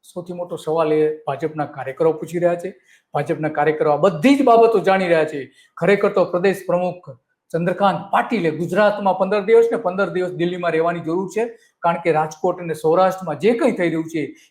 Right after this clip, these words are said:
એ ભારતીય જનતા પાર્ટીને સૌથી મોટું નુકસાન થઈ રહ્યું છે. આજે બસ આટલું જ. અને આવી જ બાબતો તમે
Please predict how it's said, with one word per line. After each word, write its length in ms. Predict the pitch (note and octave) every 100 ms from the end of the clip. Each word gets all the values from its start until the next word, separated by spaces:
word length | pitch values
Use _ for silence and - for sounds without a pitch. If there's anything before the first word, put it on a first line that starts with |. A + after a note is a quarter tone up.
| -
એ 280 | D#3+ D3
ભારતીય 380 | D#3 E3+ F3 D#3
જનતા 320 | D#3+ D#3 D#3
પાર્ટીને 580 | C#3+ C#3+ C#3+ D3 C3 A#2+ _ _ -
સૌથી 260 | E3+ E3+ E3+
મોટું 440 | D3 D#3 D3 B2 _ _ _
નુકસાન 640 | C#3 D#3 F3 - A3 A3 F#3
થઈ 100 | D#3+
રહ્યું 260 | D3+ C#3+ B2+
છે. 240 | C3 A#2+ _ _ _ -
આજે 180 | D#3
બસ 220 | E3 D#3+ D#3
આટલું 300 | D3+ G#3 -
જ. 60 |
અને 160 | D3 D3 C#3 _ -
આવી 240 | F3 A3+ C#4
જ 80 | E3+
બાબતો 420 | D#3 D#3 D#3 D3 D3 _ _ _ -
તમે 200 | D3+